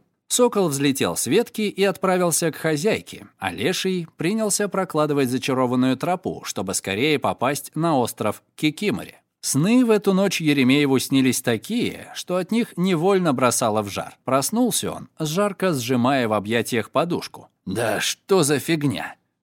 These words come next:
В голову одна похабщина лезет. И это подарок от святых старцев? Как-то одно с другим не очень вяжется. Или у них юмор такой? Иоанна я хоть немного знал, а вот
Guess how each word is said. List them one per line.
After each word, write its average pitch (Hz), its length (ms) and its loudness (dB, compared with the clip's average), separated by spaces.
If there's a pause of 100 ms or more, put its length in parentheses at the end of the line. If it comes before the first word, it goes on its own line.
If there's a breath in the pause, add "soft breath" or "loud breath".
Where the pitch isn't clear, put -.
В 123 160 -8
голову 101 500 4
одна 156 320 0
похабщина 143 680 -6
лезет. 80 400 -10 (600)
И 87 100 -10
это 117 300 -4
подарок 123 520 0
от 127 120 0
святых 143 380 -2
старцев? - 600 -4 (560)
Как-то 139 640 0
одно 151 360 2
с 127 60 2
другим 131 420 4
не 160 100 2
очень 147 340 0
вяжется. 85 460 -2 (560)
Или 175 180 2
у 180 80 2
них 185 240 0
юмор 233 340 0
такой? - 380 -8 (720)
Иоанна 180 680 4
я 131 220 0
хоть 143 260 -2
немного 156 440 2
знал, 127 440 2
а 78 140 -6
вот 80 180 -12